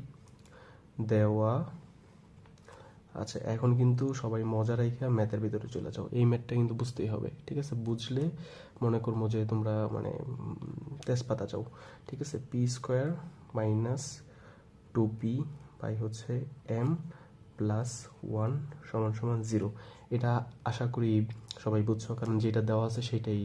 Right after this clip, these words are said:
লিখছি। যারা এটা বুঝছো না, তারা মাথার মধ্যে একটা থাপ্পড় দাও। তারপর হচ্ছে আমরা একটা বুদ্ধি করব। সমান চিহ্নের, দেখো, যেটা প্রমাণ করতে বলছে সেটার সমান চিহ্নের বাম পাশে কি?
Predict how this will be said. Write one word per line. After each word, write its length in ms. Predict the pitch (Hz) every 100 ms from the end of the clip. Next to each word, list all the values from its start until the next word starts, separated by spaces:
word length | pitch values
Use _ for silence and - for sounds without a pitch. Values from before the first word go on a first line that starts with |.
| 101
লিখছি। 260 | 101 - 104 123 - - - 123
যারা 160 | 113 113
এটা 100 | 117 120
বুঝছো 180 | 123 131
না, 60 | 123
তারা 120 | 113 107
মাথার 200 | 107 104
মধ্যে 160 | 104 104
একটা 120 | - -
থাপ্পড় 260 | - 98 -
দাও। 120 | - - - - - -
তারপর 260 | 120 123 127 127
হচ্ছে 360 | 123 - 147 143 175 - - - - - - - - - - -
আমরা 140 | 113 110
একটা 120 | 110 110
বুদ্ধি 240 | 117 113 113
করব। 180 | 107 - - - - - - - -
সমান 300 | 120 135 156 156
চিহ্নের, 400 | 127 110 110 107 - - - - - - - - - -
দেখো, 160 | 117 107
যেটা 180 | 120 123 123
প্রমাণ 260 | 131 139 151 151
করতে 180 | 151 110 107
বলছে 280 | 107 - 135 160 - - -
সেটার 300 | - 120 120 120
সমান 260 | 117 123 135 -
চিহ্নের 340 | 120 - 131 117 107
বাম 180 | 113 123 135
পাশে 240 | 131 - 107
কি? 100 | 107